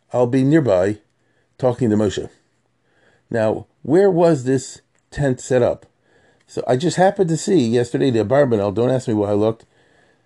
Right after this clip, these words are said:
and the Abarbanel said the tent was, uh, at the top of the mountain, Mount Sinai. That way it could be seen by everybody. It's the most efficient way of operating, and so on and so forth, which is fascinating to me.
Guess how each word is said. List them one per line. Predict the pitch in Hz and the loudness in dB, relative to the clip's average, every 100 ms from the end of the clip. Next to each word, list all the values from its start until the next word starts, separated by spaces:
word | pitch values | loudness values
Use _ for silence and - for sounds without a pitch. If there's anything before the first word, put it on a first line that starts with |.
| _ _ _ - | _ _ _ -6
and | 110 | -2
the | 113 | 2
Abarbanel | 156 160 131 | 2 2 0
said | 135 131 | 0 0
the | 139 | -2
tent | - 123 131 | -2 -2 0
was, | 139 139 | -2 0
uh, | 147 - | 0 0
at | 143 | -2
the | 151 | -4
top | - 143 | -2 0
of | 170 | 0
the | 196 | 2
mountain, | 220 220 147 127 131 - | 0 0 -4 -4 -8 -4
Mount | 165 170 | -4 -2
Sinai. | 220 202 - _ _ _ _ _ _ _ - | -2 -2 -4 _ _ _ _ _ _ _ -2
That | 120 | 0
way | 110 | 0
it | 104 | -2
could | 92 | -6
be | 110 | -4
seen | 247 | 0
by | 208 190 | 2 4
everybody. | 170 160 143 | 2 2 0
It's | 120 | 0
the | 104 | 0
most | 95 - | -2 -2
efficient | 80 95 107 | -6 -4 -4
way | - 147 | -2 2
of | |
operating, | 180 196 185 151 143 | 2 2 0 -2 -2
and | 123 | -4
so | - 123 | -4 -6
on | |
and | 120 | -6
so | 113 110 | -6 -6
forth, | 78 78 | -6 -6
which | 110 120 | -6 -6
is | 123 | -8
fascinating | 165 160 143 117 107 113 123 _ _ _ _ | -4 -4 -4 -6 -4 -6 -8 _ _ _ _
to | 151 | -2
me. | 180 104 | 0 0